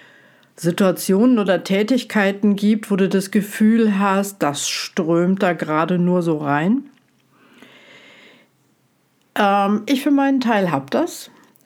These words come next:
Und mir ist das aufgefallen, einmal wirklich beim ziemlich eintönigen Fahren auf der Autobahn, wo es jetzt von mir keine so große Aufmerksamkeit braucht, beziehungsweise mein Aufmerksamkeitsfokus so weit gespannt ist,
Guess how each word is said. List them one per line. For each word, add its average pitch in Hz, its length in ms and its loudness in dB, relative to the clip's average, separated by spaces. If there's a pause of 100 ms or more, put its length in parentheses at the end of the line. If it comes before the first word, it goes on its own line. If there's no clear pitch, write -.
(140)
Und 190 300 2
mir 226 120 4
ist 269 140 -2
das 254 100 -2
aufgefallen, 190 800 0
einmal 190 540 2
wirklich 202 260 0
beim 175 280 2
ziemlich 254 400 2
eintönigen 190 1120 2
Fahren 196 580 0
auf 175 160 -2
der - 160 -2
Autobahn, 208 640 0
wo 175 140 -2
es 180 80 -6
jetzt 180 180 -6
von 185 180 -2
mir 180 180 0
keine 175 580 -2
so 190 280 0
große 180 480 -2
Aufmerksamkeit 190 920 -2
braucht, 170 480 -2
beziehungsweise 185 720 -2
mein 160 240 -2
Aufmerksamkeitsfokus 175 1400 -4
so 180 240 0
weit 175 240 0
gespannt 185 480 -2
ist, 208 240 -4